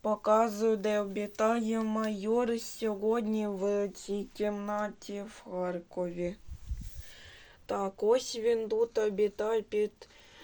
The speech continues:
е, стільцем. От, бачите, це його зараз улюблене місце. Ще нагадую, він тут десь любить бути.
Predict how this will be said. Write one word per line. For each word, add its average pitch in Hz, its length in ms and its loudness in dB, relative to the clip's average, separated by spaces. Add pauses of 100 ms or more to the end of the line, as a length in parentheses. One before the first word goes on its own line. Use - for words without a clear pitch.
(180)
е, 220 180 -2
стільцем. 233 1040 0 (1300)
От, 208 340 0
бачите, 214 800 2
це 233 260 2
його 214 440 4
зараз 208 680 2
улюблене 220 760 4
місце. 233 680 -4
Ще 247 360 -2
нагадую, 226 760 4
він 214 260 -4
тут 240 280 -2
десь 240 340 -2
любить 220 580 -6
бути. 208 580 -8